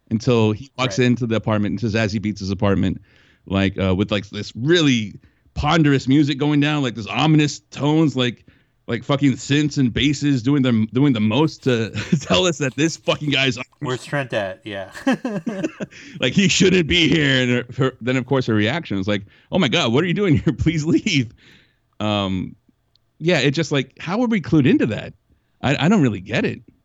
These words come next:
Speaker 2: Right. I mean, I, I think that's a, that's an astute point, and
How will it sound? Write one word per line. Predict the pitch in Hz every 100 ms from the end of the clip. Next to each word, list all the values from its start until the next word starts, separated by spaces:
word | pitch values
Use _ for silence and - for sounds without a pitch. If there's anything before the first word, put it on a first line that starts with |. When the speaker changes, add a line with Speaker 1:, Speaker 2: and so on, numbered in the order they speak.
| _ _ _ _ _ _ _ _
Speaker 2:
Right. | 107 95 92 _ _ _ _ _ _ _ - _ _ _ _ _ -
I | 170
mean, | 180 180
I, | 165 165 - - -
I | 160
think | 160 214
that's | 220 156
a, | 170
that's | 139 139 -
an | 131 131
astute | 117 - 160 123
point, | - 120 110 104 _ -
and | 120 120 117 113 110